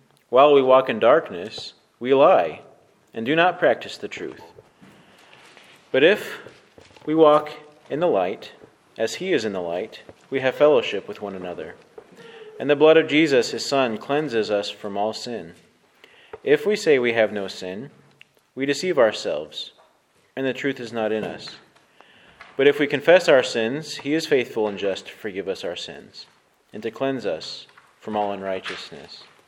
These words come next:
Now, if you remember, we've been looking at the Lord's model prayer.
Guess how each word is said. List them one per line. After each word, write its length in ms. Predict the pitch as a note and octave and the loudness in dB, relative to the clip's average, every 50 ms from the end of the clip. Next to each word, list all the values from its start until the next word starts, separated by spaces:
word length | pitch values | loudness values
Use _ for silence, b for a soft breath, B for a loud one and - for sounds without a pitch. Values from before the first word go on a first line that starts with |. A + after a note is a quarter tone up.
| - B B B B B B B B B B B | -20 B B B B B B B B B B B
Now, 160 | C3+ D3 D#3 | 2 2 4
if 80 | D3 | 4
you 80 | D3+ E3 | 4 4
remember, 500 | E3 D#3+ D#3+ F3 F#3 F#3+ F3+ E3 D3+ C#3+ | 4 4 4 4 2 4 6 8 8 8
we've 180 | C#3+ C#3+ C#3 C#3 | 6 4 2 0
been 280 | C#3+ C#3 C3+ C3 B2+ B2 - - - B B B B B B B B B - - | 0 0 0 -2 -6 -8 -14 -20 -20 B B B B B B B B B -4 4
looking 380 | C#3+ D3 D3 D3 D#3+ C#3+ C3+ | 4 4 4 4 0 0 2
at 260 | C3 B2+ A#2+ A#2 A#2 | 4 4 4 4 2
the 80 | A#2 B2 | 0 0
Lord's 680 | A#2 B2 B2+ B2 B2 A#2+ G#2+ - - - - - - - _ _ _ _ _ _ _ _ _ _ - | 2 4 4 4 4 2 0 -6 -10 -10 -10 -10 -12 -14 _ _ _ _ _ _ _ _ _ _ -10
model 440 | A2 A2+ B2+ C3+ C#3 C3 B2+ A#2 A2 | -2 2 6 6 6 8 6 4 4
prayer. 640 | G#2+ - - C3 C#3 C#3+ C3 A2+ G#2+ A2 B2 C#3 C3+ | 2 -2 -2 2 2 4 4 4 4 2 0 -4 -8